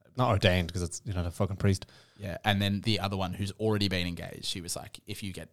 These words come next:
Speaker 2: if you get it, I'll, you can be our celebrant too." 'Cause, I mean, it saves them money 'cause I'll do it for free.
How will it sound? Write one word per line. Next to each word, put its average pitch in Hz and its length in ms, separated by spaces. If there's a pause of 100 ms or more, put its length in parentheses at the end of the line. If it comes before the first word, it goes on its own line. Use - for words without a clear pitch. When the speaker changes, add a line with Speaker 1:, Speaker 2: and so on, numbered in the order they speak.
(140)
Speaker 2:
if 101 160
you 95 100
get 92 180
it, - 140
I'll, 50 220 (160)
you 110 80
can 92 120
be 82 120
our 85 80
celebrant - 380
too." - 100
'Cause, - 760
I - 40
mean, 165 100
it 127 100
saves 139 200
them 113 180
money 95 220
'cause 98 120
I'll 92 80
do 101 80
it 69 80
for - 80 (120)
free. 87 140